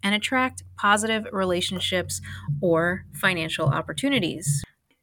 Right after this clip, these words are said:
Then we moved on to Saturday, which is associated with Saturn. Saturn embodies discipline, structure,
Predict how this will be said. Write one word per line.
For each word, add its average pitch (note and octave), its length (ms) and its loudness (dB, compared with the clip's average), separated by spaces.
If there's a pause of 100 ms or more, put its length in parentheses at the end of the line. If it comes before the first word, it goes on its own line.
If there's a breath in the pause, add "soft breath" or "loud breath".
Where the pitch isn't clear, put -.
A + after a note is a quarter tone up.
(440)
Then A#3 440 2
we G#3+ 100 2
moved G3+ 240 0
on F3+ 180 2
to F3+ 140 0
Saturday, F3 500 4
which E3+ 200 2
is D#3+ 100 -2
associated E3+ 640 2
with E3 320 2
Saturn. F3+ 840 2
Saturn B3 720 6
embodies F3+ 600 4
discipline, G#3 680 0
structure, E3+ 720 0